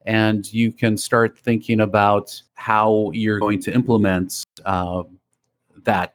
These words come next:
those kind of visions at, at a broader scale. And it's also important to, uh, par-, go parallel with that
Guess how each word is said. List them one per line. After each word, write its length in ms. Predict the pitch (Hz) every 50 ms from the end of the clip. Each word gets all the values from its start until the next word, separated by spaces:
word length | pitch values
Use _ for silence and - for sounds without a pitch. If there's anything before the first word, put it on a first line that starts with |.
| _
those 160 | - 110 107
kind 180 | - - 110 98
of 100 | 92 87
visions 380 | 107 123 113 - 98 90 90 -
at, 160 | 101 87 69
at 140 | 95 101 95
a 40 |
broader 280 | 85 - 98 92 87 85
scale. 500 | - - - 120 113 104 95 92 90 - _ _ _ _ _ _ _ -
And 420 | - 127 131 131 131 127 120 - - - _ _ _ _ - 90 - _ _ _ _ -
it's 340 | 92 123 143 135 - - -
also 460 | 143 156 175 160 160 - 170 160 160
important 520 | 151 147 - - 151 151 143 143 139 135 -
to, 680 | - - 143 135 131 127 127 127 127 120 113 104 - _ _ _ _ - _ - -
uh, 280 | 110 117 113 117 113 98 90 _ _ _ _ _ _ _ _ _ _ _ _ _ _ _ _ _
par-, 300 | - - 175 170 185 160
go 180 | 123 - 147 139
parallel 460 | 139 - 180 202 202 165 131 123 120
with 100 | 117 113
that 140 | 123 117 113